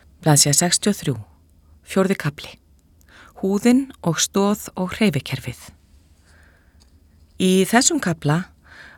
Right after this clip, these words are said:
lærir þú um mismunandi lög húðarinnar og hvernig þau starfa,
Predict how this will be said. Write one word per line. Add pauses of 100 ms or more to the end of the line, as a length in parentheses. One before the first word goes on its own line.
lærir
þú
um (140)
mismunandi
lög
húðarinnar (540)
og
hvernig
þau
starfa,